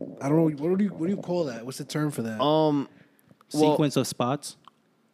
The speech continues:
Speaker 1: A sequence. I call it a sequence.
Speaker 2: uh, it's just, yeah, run the moves.
Speaker 3: Yeah, sequence, bro. It's just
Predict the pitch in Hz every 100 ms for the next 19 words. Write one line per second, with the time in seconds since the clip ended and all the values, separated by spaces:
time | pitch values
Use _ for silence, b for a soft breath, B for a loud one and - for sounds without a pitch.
0 | _ 143 131 185 175 127 117 131 156 143
1 | 120 - 120 127 120 - - 139 151 123
2 | 147 180 - - 131 147 110 127 127 147
3 | 117 110 147 139 - 180 123 104 - 95
4 | 104 117 110 113 117